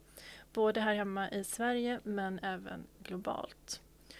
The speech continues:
Och för att ge en övergripande bild av tjänsten så handlar det om att skapa och fördjupa kontakter och samarbeten med företag.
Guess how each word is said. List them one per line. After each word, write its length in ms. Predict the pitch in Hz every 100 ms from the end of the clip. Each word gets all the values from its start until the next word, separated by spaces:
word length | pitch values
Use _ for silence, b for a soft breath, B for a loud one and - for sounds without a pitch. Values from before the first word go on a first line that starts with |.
| B
Och 320 | B B - 208
för 120 | 226
att 160 | 220
ge 100 | 226
en 100 | 214
övergripande 800 | 214 254 240 220 254 294 311 294
bild 340 | 220 196 190 190
av 120 | - 185
tjänsten 640 | - 185 185 - 202 233
så 140 | -
handlar 300 | 220 208 185
det 100 | 180
om 220 | 180 180 190
att 160 | -
skapa 720 | - - 262 254 - - 254 247
och 300 | 202 185 -
fördjupa 500 | 196 196 214 214 202
kontakter 760 | 190 185 185 - - - -
och 200 | 190 -
samarbeten 720 | - 196 175 - 226 180 -
med 140 | - -
företag. 680 | - - - - - -